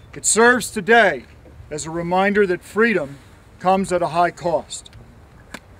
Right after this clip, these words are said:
Although the cemetery was initially established for those who died here at Gettysburg as a national cemetery,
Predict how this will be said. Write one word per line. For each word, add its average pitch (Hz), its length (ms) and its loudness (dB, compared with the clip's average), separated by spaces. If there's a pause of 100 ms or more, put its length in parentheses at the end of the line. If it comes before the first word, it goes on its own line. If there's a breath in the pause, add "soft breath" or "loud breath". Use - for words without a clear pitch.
(500 loud breath)
Although 214 240 4
the 208 100 -4
cemetery 233 680 2
was 190 260 2 (220)
initially 208 500 0
established 185 640 0
for 175 100 -6
those 196 360 2
who 170 120 -8
died 175 440 0
here 175 240 0
at 156 120 -16
Gettysburg 139 580 -4 (440 loud breath)
as 156 160 -12
a 160 60 -10
national 196 520 0
cemetery, 143 680 -10